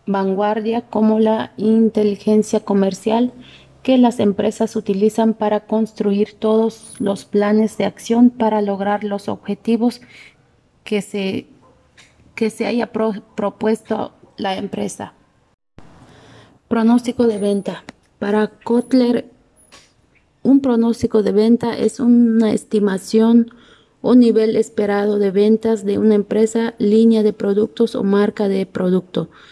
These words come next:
que abarca un periodo de tiempo determinado y un mercado específico.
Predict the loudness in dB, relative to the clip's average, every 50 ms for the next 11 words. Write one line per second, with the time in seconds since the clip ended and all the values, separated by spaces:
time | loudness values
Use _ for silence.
0 | -20 -20 -20 _ _ -6 -4 -2 -2 0 0 -2 -2 0 0 2 4 4 2 2
1 | 0 0 2 2 2 2 2 2 2 2 0 -4 -4 -2 0 2 2 2 2 2
2 | 2 2 2 0 0 -2 -4 -2 -2 0 0 2 2 2 2 2 4 4 2 2
3 | 2 0 2 2 4 4 4 4 2 -2 -4 -8 -8 -6 -4 -4 -2 -4 -4 -4
4 | -6 -6 -6 -8 -8 -6 -6 -6 -4 -4 -4 -4 -4 -8 -10 -8 -10 -10 -10